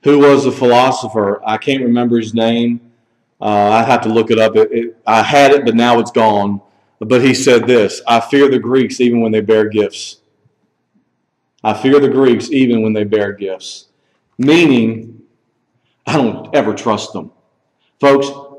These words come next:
don't ever, ever be tolerant of the smallest bit of doctrinal impurity.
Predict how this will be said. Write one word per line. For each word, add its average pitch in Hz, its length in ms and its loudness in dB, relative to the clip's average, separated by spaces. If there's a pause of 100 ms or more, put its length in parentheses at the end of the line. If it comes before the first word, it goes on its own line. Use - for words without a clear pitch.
(280)
don't 147 220 2
ever, - 580 -2 (120)
ever 107 500 0 (140)
be 113 140 0
tolerant 135 680 0 (800)
of 101 120 -6
the 98 80 -8
smallest 143 760 0 (280)
bit - 500 0 (1400)
of 92 120 -14
doctrinal 104 500 -2
impurity. 87 480 -12